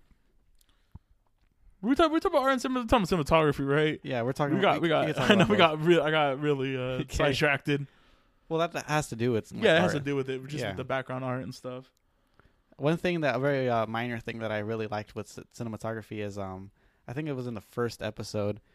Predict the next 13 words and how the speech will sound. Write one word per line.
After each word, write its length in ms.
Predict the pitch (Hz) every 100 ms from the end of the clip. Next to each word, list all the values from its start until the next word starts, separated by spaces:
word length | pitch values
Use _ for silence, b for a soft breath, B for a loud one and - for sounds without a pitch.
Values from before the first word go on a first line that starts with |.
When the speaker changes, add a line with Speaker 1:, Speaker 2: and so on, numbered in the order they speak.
| _ -
Speaker 2:
you 80 | 117
see 220 | - 123
Reagan 440 | 107 117 117 113
typing 420 | 104 117 120 123
on 100 | 117
his 120 | 110 -
computer, 520 | 104 117 117 120 131 _
<laughs> 100 | -
and 120 | 117
his 200 | 127 120
fingers 340 | - 135 127 123
are, 100 | 117
like, 260 | 107 104